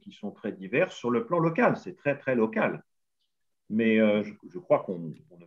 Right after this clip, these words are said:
peut en effet qu'être favorable à, à ce genre d'initiative. Alors maintenant, municipalité, bon, municipalisme et communalisme, comme dirait l'autre, que je suppose que derrière, il y avait quelque chose qui était de l'ordre,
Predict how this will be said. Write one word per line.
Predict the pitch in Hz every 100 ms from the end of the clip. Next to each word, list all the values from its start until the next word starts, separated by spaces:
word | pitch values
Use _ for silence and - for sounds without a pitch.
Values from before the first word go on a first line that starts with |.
| -
peut | 117 110
en | 85
effet | 85 82 120
qu'être | 101 92 - 85
favorable | 98 95 92 110 113 90
à, | 80 -
à | 85
ce | - 90
genre | 107 90
d'initiative. | 90 87 113 - 117 73 - _ _ _
Alors | 110 120
maintenant, | 131 127 - 165 143 107
municipalité, | 110 135 123 120 113 113 113 - 127 110
bon, | 87 82 80 76 - _ _ _ _ _ _ _ _ - - - -
municipalisme | 117 165 160 151 147 139 156 160 -
et | 120 107 104
communalisme, | 120 113 107 107 160 160 104 95
comme | 98 95
dirait | 92 90
l'autre, | 101 143 139 - - - - _ _ _ _ _ _ _ _ -
que | 135 - _ - - -
je | 120
suppose | 123 123 - 139 135
que | -
derrière, | 110 127 113 117 131 127 117 - - - - _ _ _ 151 151
il | 98
y | 107
avait | 110 120
quelque | 120 113 117
chose | 113 135 127
qui | -
était | 110 113
de | 104
l'ordre, | 113 117 123 110 95 101 98 92